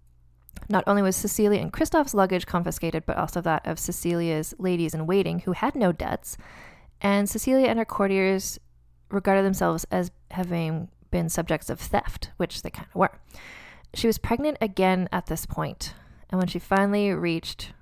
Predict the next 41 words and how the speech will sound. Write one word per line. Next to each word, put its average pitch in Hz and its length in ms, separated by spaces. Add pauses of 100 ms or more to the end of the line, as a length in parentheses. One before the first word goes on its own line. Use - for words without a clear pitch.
(160)
Rhoda 170 260
Mackern, 208 640
her 185 160
son 175 480 (1040)
Chris-, - 340 (220)
Christopher 302 560
Gustav - 680 (380)
was - 220
born, 185 720
um, 165 360 (100)
with 185 160
some 180 220
birth - 540 (180)
issues. 285 640
He 190 140
had 175 120
some - 140
handicaps, - 760 (680)
and 208 120
she 220 120
blamed 220 340
the 208 80
creditors 185 800
for 180 160
this - 240
for 165 120
the 165 80
rest - 200
of - 100
her - 80
life, - 460
for 180 180
having, 170 680
I 185 100
don't 180 120
know, 160 80
I 165 80
guess, 160 200
stressed - 360
her 156 120
out 101 220